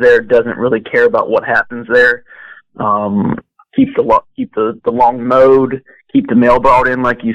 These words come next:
said. Um, it's just, it's having that territoriality that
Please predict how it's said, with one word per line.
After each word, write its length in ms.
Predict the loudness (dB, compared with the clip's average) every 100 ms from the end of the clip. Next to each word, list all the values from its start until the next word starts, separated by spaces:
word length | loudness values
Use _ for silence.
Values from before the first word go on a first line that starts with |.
| 2
said. 360 | 4 6 2 -6 _ -20 -20 -18 -4
Um, 500 | 0 2 0 -4 -10
it's 140 | -8
just, 180 | -6 -8 -8
it's 160 | -8 -4 -2
having 180 | -2 -2
that 140 | -6
territoriality 1080 | -2 -2 -2 0 2 2 2 0 -2 -4 -2 0
that 280 | 2 2